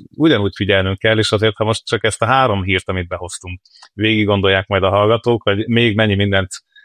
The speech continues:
e, ide lehetne sorolni, és bármelyik elsül adott esetben egy, e, kicsit pessimistább irányban, akkor az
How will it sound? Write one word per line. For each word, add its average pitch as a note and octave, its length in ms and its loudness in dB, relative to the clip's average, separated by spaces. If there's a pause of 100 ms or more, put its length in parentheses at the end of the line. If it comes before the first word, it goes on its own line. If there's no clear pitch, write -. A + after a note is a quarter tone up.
(100)
e, G2+ 180 2
ide B2+ 180 2
lehetne G#2 320 2
sorolni, F#2+ 480 0
és - 360 -4 (260)
bármelyik A#2 540 0
elsül F#2 640 0
adott F#2+ 380 -4
esetben F2+ 600 -2
egy, F2+ 280 -12
e, F2+ 240 -10
kicsit - 300 -10
pessimistább F#2 600 -6
irányban, A2 420 0
akkor G2 280 -4
az G2 260 -4